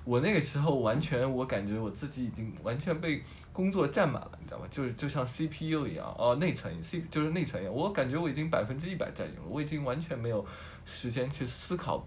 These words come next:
别的事情，什么孤独感，什么乱七八糟的东西，我，我就完全是个没有情绪的人。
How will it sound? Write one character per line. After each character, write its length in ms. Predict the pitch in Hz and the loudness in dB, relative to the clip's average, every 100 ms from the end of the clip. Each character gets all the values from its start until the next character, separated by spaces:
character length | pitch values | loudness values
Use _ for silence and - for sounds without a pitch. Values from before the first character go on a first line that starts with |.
| - | -4
别 140 | - | -2
的 120 | 117 | 0
事 180 | 117 - | -2 -6
情， 200 | - 90 - - | -8 -8 -8 -12
什 140 | - | -8
么 100 | 101 - - | -8 -8 -8
孤 240 | - 127 | -2 0
独 180 | 120 110 | 2 4
感， 260 | 104 87 95 | 4 4 0
什 120 | 101 | -4
么 100 | 101 | 0
乱 220 | 110 101 | 0 0
七 100 | - | -2
八 220 | 104 98 | -2 0
糟 160 | 101 101 | 0 0
的 60 | |
东 140 | 92 95 | -2 -4
西， 160 | 104 | -4
我， 280 | 101 107 104 - - - | -2 -2 -4 -6 -12 -4
我 120 | 127 | 0
就 140 | 180 | 4
完 180 | 147 139 | 4 4
全 200 | 160 139 | 2 -2
是 100 | 147 | -2
个 60 | 123 | 0
没 100 | 120 | 0
有 100 | 92 | -2
情 280 | - - 92 | -6 -8 -6
绪 160 | 156 | -4
的 80 | |
人。 80 | 120 | -4